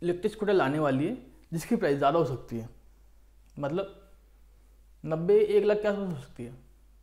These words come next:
और ये लॉन्च करने वाली है जनवरी दो हज़ार तेईस के अंदर।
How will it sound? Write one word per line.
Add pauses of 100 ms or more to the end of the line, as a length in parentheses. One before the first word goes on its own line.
(500)
और
ये
लॉन्च
करने
वाली
है
जनवरी
दो
हज़ार (280)
तेईस
के
अंदर।